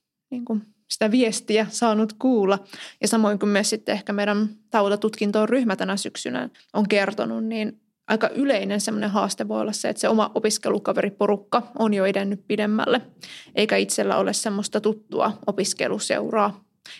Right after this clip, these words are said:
Ei välttämättä enää koe kuuluvansa joukkoon. Tai sitten ehkä ne omat opiskelukaverit on vielä täällä, mutta, mm, ei halua heidän kanssaan siitä omasta haastavasta tilanteesta keskustella, koska he on niin erilaisessa vaiheessa.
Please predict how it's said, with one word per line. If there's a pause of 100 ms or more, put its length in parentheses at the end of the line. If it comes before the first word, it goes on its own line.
Ei
välttämättä
enää
koe
kuuluvansa
joukkoon. (380)
Tai
sitten
ehkä (100)
ne
omat
opiskelukaverit
on
vielä (280)
täällä, (460)
mutta, (100)
mm,
ei
halua
heidän
kanssaan
siitä
omasta
haastavasta
tilanteesta
keskustella,
koska
he
on
niin
erilaisessa
vaiheessa.